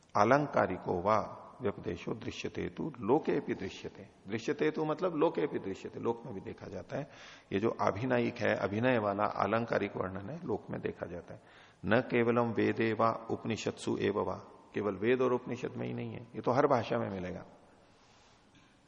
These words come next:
उदाहरण दिया, कूलम पिपतिशति। कूलम मतलब किनारा, पिपतिशति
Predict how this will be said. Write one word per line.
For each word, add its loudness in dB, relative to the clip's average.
उदाहरण 2
दिया, 4
कूलम 2
पिपतिशति। -2
कूलम 2
मतलब -4
किनारा, -2
पिपतिशति 2